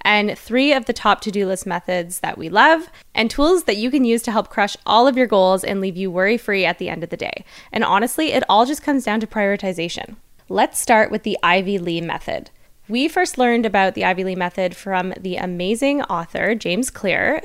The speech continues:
who wrote the best-selling book, Atomic Habits. So on his site, he explains that Ivy Lee was this successful businessman and productivity consultant and was,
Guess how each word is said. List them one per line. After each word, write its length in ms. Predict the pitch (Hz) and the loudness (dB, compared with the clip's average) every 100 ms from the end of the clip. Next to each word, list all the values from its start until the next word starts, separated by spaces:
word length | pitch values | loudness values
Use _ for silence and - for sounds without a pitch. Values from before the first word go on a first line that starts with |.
| - | -4
who 260 | 220 202 196 | -2 0 0
wrote 200 | 185 185 | -2 -2
the 60 | |
best-selling 480 | 185 202 240 254 247 | 0 0 2 2 2
book, 180 | 208 196 | 0 -2
Atomic 420 | 202 - 180 175 | -4 -4 -4 -6
Habits. 540 | - - - - - - - - - | -8 -8 -6 -8 -10 -14 -16 -20 -12
So 140 | - 233 | -2 2
on 200 | 202 233 | 2 2
his 180 | 269 | 0
site, 200 | - 208 | 2 0
he 100 | 196 | 2
explains 400 | 202 - 214 196 | -2 -2 -4 -2
that 160 | 196 190 | -2 0
Ivy 240 | 185 185 | 0 0
Lee 140 | 185 190 | -2 -2
was 160 | 185 185 | -4 -4
this 180 | 190 | -6
successful 480 | - 196 - 214 - | -6 -6 -4 -4 -2
businessman 720 | 202 202 202 185 196 190 185 185 | -2 -2 -4 -6 -2 0 0 -2
and 220 | 165 165 | -6 -8
productivity 540 | - 208 202 196 185 | -2 -2 -2 -10 -8
consultant 680 | - 196 - 175 175 180 175 | -8 -8 -4 -4 -2 -4 -2
and 180 | 175 175 | -6 -6
was, 200 | 180 | -8